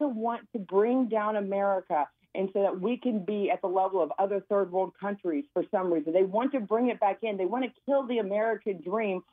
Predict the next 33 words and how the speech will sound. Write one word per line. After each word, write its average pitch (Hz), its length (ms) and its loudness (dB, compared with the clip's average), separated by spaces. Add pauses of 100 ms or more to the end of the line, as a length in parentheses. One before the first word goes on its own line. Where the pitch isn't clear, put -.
(160)
all 220 220 6
while 226 240 2 (180)
telling 247 220 -4
them 214 80 -6
that 202 120 -6
they're 208 160 -4 (100)
selling 240 320 -2
them 175 160 -6
the 156 60 -4
American 147 520 -4
dream. 120 200 -8 (360)
And 254 160 0
that's 311 180 0
what 294 120 -2
I - 20 -2
listened 240 300 -4
to 220 60 -4
last 190 180 0
night. - 80 -10
You 247 100 -2
know, 226 160 -2 (240)
it's 220 200 -2
funny, 226 400 -2
uh, 180 200 0 (100)
Thomas 240 280 -2
Massie, 202 340 -2
Representative 190 360 -2
Thomas 175 280 0
Massie 165 300 0
tweeted 170 220 2
out 156 140 2
this 151 160 -14
morning 139 420 0